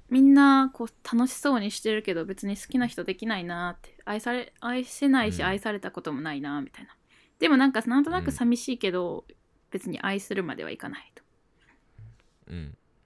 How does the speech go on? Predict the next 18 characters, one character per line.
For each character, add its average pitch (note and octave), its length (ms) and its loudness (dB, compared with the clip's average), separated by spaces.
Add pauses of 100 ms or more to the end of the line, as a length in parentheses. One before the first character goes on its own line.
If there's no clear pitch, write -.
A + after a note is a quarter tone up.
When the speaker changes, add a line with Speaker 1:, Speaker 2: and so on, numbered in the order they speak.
(420)
Speaker 1:
で、 C4 80 -6
こ D#4 160 -2
れ F#4 160 -2
に F#4+ 80 -8
つ G4+ 140 -2
い F#4 80 2
て G#3+ 140 -4
は G#3+ 320 2
エ C#4+ 240 4
ー C#4+ 40 0
リ C#4+ 100 2
ッ - 20 -2
ヒ・ - 240 -6
フ - 180 -4
ロ B3 120 2
ム G3 100 -6
さ - 140 -10
ん。 - 80 -14